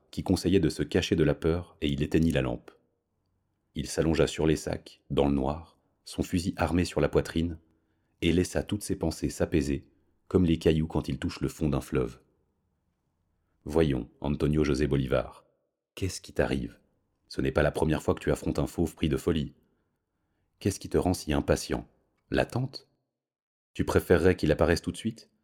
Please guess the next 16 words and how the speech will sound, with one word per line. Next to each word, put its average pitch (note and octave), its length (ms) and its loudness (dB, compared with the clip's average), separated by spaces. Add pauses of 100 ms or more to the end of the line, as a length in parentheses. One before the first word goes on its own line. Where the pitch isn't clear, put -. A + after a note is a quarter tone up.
(160)
qu'il D#2 160 -2
défonce E2+ 340 2
la E2 80 4
porte G#2 320 0
et D#2 60 0
que - 80 0
le D2 80 4
dénouement D#2+ 340 2
soit E2 180 2
rapide ? D#2+ 420 0 (640)
Tu - 100 -6
sais - 120 -8
bien C#2+ 140 0
que D2 60 0
c'est D#2+ 140 0
impossible. D#2 520 -2